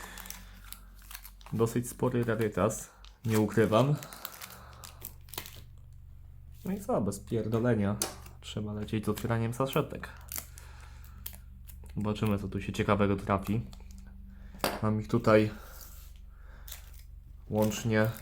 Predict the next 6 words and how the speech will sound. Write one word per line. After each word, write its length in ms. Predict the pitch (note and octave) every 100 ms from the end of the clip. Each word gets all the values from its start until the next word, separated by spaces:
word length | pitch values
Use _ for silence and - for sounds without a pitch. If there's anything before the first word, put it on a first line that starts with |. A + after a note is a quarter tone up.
| - - - - - - - - -
dwadzieścia 680 | - - G#2+ B2 B2 - A#2+
trzy 840 | A#2+ - - - - A2+ G#2+ A#2+ A#2+
saszetki. 800 | - A2 - G2+ - - B2+ D#3 - - - - - - - - - - - - - - - - - - - - - - - - - - - - - - - D#3
No 120 | B2+
i 80 | B2+
co? 260 | - -